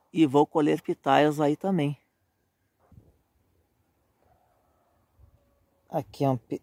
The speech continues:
um botão da pitaia Golden. Amarela lisa de Israel.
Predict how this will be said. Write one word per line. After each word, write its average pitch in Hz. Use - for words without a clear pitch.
um 131
botão 131
da 131
pitaia 131
Golden. 180
Amarela 131
lisa 135
de 127
Israel. 123